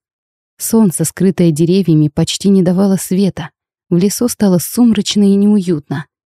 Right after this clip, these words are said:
Мы молчали, прислушиваясь к тому, что творилось снаружи. Всё смолкло, тишина была тягучей, как кисель,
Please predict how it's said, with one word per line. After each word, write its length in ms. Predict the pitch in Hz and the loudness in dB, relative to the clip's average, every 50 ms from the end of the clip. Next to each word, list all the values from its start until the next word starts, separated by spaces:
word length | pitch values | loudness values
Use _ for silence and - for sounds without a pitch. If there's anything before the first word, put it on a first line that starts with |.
| _ _ _ _ _ _ _ _ | _ _ _ _ _ _ _ _
Мы 140 | 185 202 226 | 0 2 4
молчали, 600 | 240 247 233 - - - - - 185 185 170 156 | 2 2 0 -2 -6 -10 -8 -6 -6 -4 -4 -4
прислушиваясь 720 | - - 156 151 - - 175 180 - - 165 160 156 - | -4 -4 -4 -4 -2 -2 -2 -2 0 0 0 0 0 -2
к 80 | - | -6
тому, 320 | - - 160 160 170 196 202 | -4 0 0 2 2 2 0
что 220 | - - - 170 | -2 -2 -4 -4
творилось 460 | 147 147 160 151 151 147 143 147 - | -2 0 -2 0 0 -2 -2 -4 -6
снаружи. 560 | - - 160 156 151 143 143 143 131 - 170 - _ _ _ _ _ _ _ _ _ _ _ _ | -2 -2 0 0 0 -2 -4 -4 -6 -8 -12 -16 _ _ _ _ _ _ _ _ _ _ _ _
Всё 280 | - - - - 160 | -12 -8 -2 -2 -2
смолкло, 640 | - - - 170 165 165 180 185 - - 170 165 147 - _ _ _ _ _ | -2 0 0 2 2 2 2 0 -4 -8 -10 -10 -10 -12 _ _ _ _ _
тишина 420 | - - 170 - - 208 208 220 220 | -8 -6 -6 -4 -2 -2 0 0 0
была 240 | 180 196 196 202 180 | 0 0 0 0 -2
тягучей, 540 | - - 196 165 - 220 220 - - 185 | -2 -6 -10 -4 -2 -2 -2 -2 -4 -6
как 180 | - - 220 - - _ | -4 -4 -4 -6 -6 _
кисель, 520 | - - 220 - - - - 180 143 131 | -6 -6 -6 -4 -4 -4 -4 -4 -4 -4